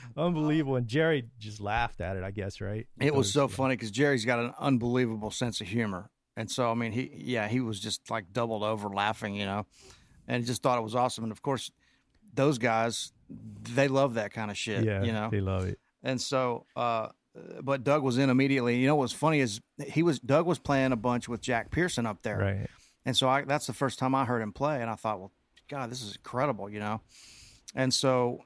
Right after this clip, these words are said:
Speaker 2: the guy that was gonna play with us when I first joined Jerry's band,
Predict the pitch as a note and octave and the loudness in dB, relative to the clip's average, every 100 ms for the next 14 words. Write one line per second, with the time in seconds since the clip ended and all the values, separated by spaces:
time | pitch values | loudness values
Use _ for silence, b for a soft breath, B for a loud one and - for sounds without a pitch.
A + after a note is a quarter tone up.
0 | C3+ B2+ A2+ B2+ C#3+ C#3+ C3 A2+ C3 - | -6 -2 2 4 4 2 0 0 0 0
1 | C#3 C3+ A#2+ - C3 B2 A#2 A#2 C3+ A2+ | 0 2 0 0 0 0 0 0 0 -2
2 | - _ _ _ C#3 - - C3+ A2+ A2+ | -10 _ _ _ -20 -18 -2 0 0 0
3 | B2+ A#2+ G#2 A#2+ A2+ G2+ B2 C#3 B2 A2+ | 2 2 0 0 0 -2 0 2 2 -2